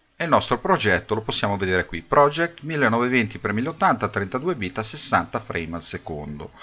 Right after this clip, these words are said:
Ok, adesso siamo pronti per importare il nostro file video appena registrato, il nostro gameplay appena registrato con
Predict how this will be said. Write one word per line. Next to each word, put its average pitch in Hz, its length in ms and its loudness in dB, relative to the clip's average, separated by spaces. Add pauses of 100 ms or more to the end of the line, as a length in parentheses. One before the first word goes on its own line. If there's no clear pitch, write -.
(760)
Ok, 220 200 6
adesso 135 400 8
siamo 185 240 0
pronti 196 420 2
per 98 580 4
importare 110 1000 0 (380)
il 160 140 -6
nostro 117 380 0
file 85 600 6 (220)
video 113 580 2
appena 98 460 2
registrato, 92 1000 0
il 101 80 -10
nostro 95 260 -2
gameplay 110 340 2
appena 101 280 0
registrato 98 960 -4 (500)
con 101 560 2